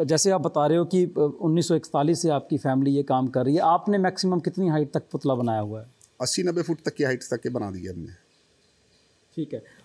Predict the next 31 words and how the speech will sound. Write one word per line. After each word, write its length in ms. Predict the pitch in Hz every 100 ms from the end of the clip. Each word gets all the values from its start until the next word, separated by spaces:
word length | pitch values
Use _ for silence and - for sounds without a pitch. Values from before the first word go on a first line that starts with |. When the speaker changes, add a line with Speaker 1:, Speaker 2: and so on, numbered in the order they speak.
| _
Speaker 1:
और 220 | 202 208 208
ये 220 | 170 196
पुतले 380 | 202 214 202 196
यही 260 | 170 165
नंगल 340 | 160 160 170 185
में 140 | 196
जलाए 280 | 170 160 175
जाएंगे 320 | 170 170 180
या 320 | 196 180 175
कहीं 340 | - - 160 160
और 180 | 147
भी? 240 | 123 127 160
Speaker 2:
ये 60 |
नंगल 320 | 156 135 131 143
के 140 | 165
भी 100 | 170
हैं 120 | 175
पुतले 380 | 170 156 170 170
और 220 | - 151
एक 200 | 160 127
ब्रह्मपुर 300 | 135 135 143
के 200 | 151 160
भी 140 | 160 151
हैं 260 | 143 143 - _ _ 135
और 260 | 139 - _ -
श्री 180 | 151 160
अनंतपुर 380 | 139 135 147
साहिब 180 | 135 113
के 140 | - 107
भी 140 | 95
हैं। 220 | 85 85